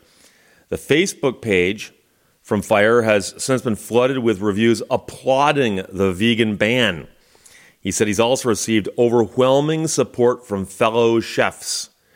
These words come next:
And apparently this is something that they think about. He said, "I guarantee you ninety-nine percent of chefs across the world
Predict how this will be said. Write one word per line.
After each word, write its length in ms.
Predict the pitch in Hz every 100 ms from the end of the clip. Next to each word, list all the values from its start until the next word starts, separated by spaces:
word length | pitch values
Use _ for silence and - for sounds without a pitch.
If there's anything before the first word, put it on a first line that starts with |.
| _ _ _
And 80 | 110
apparently 500 | 110 - 160 190 139
this 220 | 120 131
is 100 | 104
something 500 | 127 123 113 98 92 - _
that 160 | 101 101
they 140 | 110
think 240 | 107 123 131
about. 340 | 80 69 - _ _ _ _ -
He 100 | 110
said, 140 | 110
"I 160 | 107 104
guarantee 640 | 82 117 139 156 156 143
you 260 | 117 107 104
ninety-nine 460 | 95 104 127 143 135
percent 240 | 117 123
of 80 | 107
chefs 320 | - 120 113
across 380 | 98 - 110 104
the 120 | 104
world 640 | 95 95 120 127 113 101